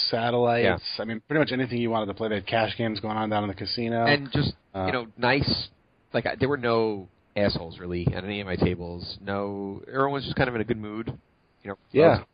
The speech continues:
Speaker 1: and really, really well run. You know,
Speaker 2: Yeah.
Speaker 1: I thought the tournament director did a great job. The whole floor staff, dealers were great. They,
Speaker 2: Yeah.
Speaker 1: they flew 'em all in. Uh, there were people who, I talked to a few of the dealers. They're all guys who do, like, circuit events and things like that, but
Speaker 2: Yeah.
Speaker 1: they flew the staff in.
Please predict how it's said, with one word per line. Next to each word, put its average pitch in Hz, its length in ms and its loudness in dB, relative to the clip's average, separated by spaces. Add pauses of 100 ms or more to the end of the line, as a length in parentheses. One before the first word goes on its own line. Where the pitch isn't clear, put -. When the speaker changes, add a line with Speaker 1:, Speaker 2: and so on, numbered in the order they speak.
Speaker 1:
and 139 200 4
really, 151 280 6
really 143 240 6
well 123 280 4
run. 110 440 0 (100)
You - 80 -8
know, 95 80 0
Speaker 2:
Yeah. 90 60 2
Speaker 1:
I - 20 -2
thought 120 160 0
the - 80 -8
tournament 117 340 -4
director 110 600 0 (200)
did 110 120 -4
a 104 60 -4
great 104 220 -2
job. 101 320 2
The 98 60 -4
whole 104 140 -2 (100)
floor 101 180 0
staff, 101 380 2 (100)
dealers 123 420 6
were 120 100 4
great. 107 320 4
They, 107 80 4
Speaker 2:
Yeah. 113 100 8
Speaker 1:
they 110 140 2
flew 117 240 2
'em 107 100 2
all 117 220 6
in. 113 420 4 (260)
Uh, 101 360 0
there 104 200 2
were 101 60 4
people 113 300 4
who, 110 240 6 (340)
I 127 80 6
talked 117 220 4
to 120 80 6
a 110 40 6
few 117 140 2
of 113 60 6
the 110 40 2
dealers. 104 240 0
They're 110 140 4
all 113 80 8
guys 107 240 4
who - 80 0
do, 104 140 -2
like, 101 160 -2
circuit 101 340 -6
events 95 360 -8
and 95 100 -12
things 98 180 -10
like 98 120 -10
that, 95 180 -2
but 104 100 0
Speaker 2:
Yeah. 90 120 6
Speaker 1:
they - 60 4
flew 107 140 0
the 95 120 -6
staff 95 360 -8
in. 101 300 -4